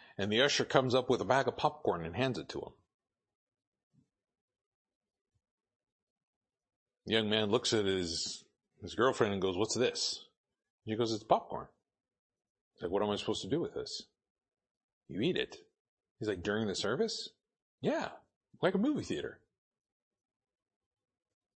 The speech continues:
And he's like, "We're going to my church next Sunday. I'm gonna show you what real church is about."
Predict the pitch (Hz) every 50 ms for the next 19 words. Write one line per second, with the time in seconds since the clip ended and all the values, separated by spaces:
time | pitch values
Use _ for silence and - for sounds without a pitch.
0 | _ _ _ _ _ - 98 90 98 107 104 90 80 78 73 69 - - - _
1 | _ _ _ _ _ _ _ _ _ _ _ _ _ _ _ 92 110 113 127 131
2 | 120 107 98 90 95 92 90 - - 76 69 - - 76 69 - - - 87 78
3 | 71 69 71 76 98 113 104 80 73 - - 104 92 80 80 76 58 73 90 87
4 | 76 - - 80 71 - - 69 - - - - 80 - - - - - - -